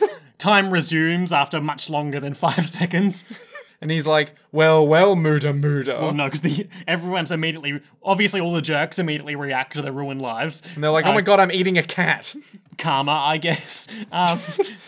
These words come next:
Speaker 1: That's what I thought. I was
Speaker 2: well,
Speaker 1: like,
Speaker 2: the cat-eating ones don't even seem mildly inconvenienced. They're still just munching away.
Speaker 1: Yeah, they're just like, "Oh man, this
Speaker 2: Oh,
Speaker 1: burger's
Speaker 2: nom,
Speaker 1: great."
Speaker 2: nom.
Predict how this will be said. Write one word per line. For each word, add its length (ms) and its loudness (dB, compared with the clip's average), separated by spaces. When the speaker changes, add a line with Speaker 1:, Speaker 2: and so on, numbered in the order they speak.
Speaker 1:
That's 140 0
what 160 4
I 60 2
thought. 400 6
I 20 4
was 100 0
Speaker 2:
well, 160 4
Speaker 1:
like, 100 -14
Speaker 2:
the 100 0
cat-eating 640 0
ones 300 -4
don't 180 0
even 200 -2
seem 300 -4
mildly 500 0
inconvenienced. 680 -4
They're 100 -4
still 180 -2
just 160 -10
munching 400 -6
away. 560 0
Speaker 1:
Yeah, 100 -2
they're 80 2
just 80 -2
like, 180 2
"Oh 180 -2
man, 300 0
this 100 -6
Speaker 2:
Oh, 100 -4
Speaker 1:
burger's 280 0
Speaker 2:
nom, 100 -6
Speaker 1:
great." 260 -2
Speaker 2:
nom. 160 -10